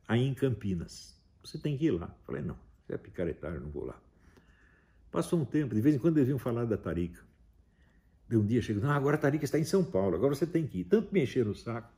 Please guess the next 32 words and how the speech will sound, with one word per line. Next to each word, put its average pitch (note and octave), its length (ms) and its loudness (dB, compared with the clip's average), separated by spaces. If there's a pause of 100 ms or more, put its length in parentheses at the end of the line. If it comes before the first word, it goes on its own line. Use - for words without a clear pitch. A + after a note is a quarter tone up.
(800)
Falei, D3 180 -4
"Tá F3 80 6
bom, B2+ 200 2 (300)
vamos B2+ 220 2
lá." F2+ 180 -2 (1500)
Chego D#3 260 10
lá, C3+ 360 4
estavam C3 320 0 (140)
todos D3+ 380 10
os C3 140 -2
meus A#2 220 0
alunos F2+ 440 0
lá. - 220 -12 (960)
Ou G#2+ 160 -2
seja, D#2+ 280 -6 (160)
todos C3+ 400 4
tinham G2+ 260 -2
sido F#2 300 -4
cooptados D#2+ 680 -8
pelas A#2 300 2
minhas F#2+ 280 -6
costas, - 640 -14 (760)
sem A2 260 0
que G#2 80 -4
eu F2+ 60 0
soubesse. D#2+ 400 -8
Eles G#2 80 2
já A2+ 100 6
tinham B2+ 180 2
dominado C#3 540 12
o A#2+ 40 8
ambiente. G2+ 460 -2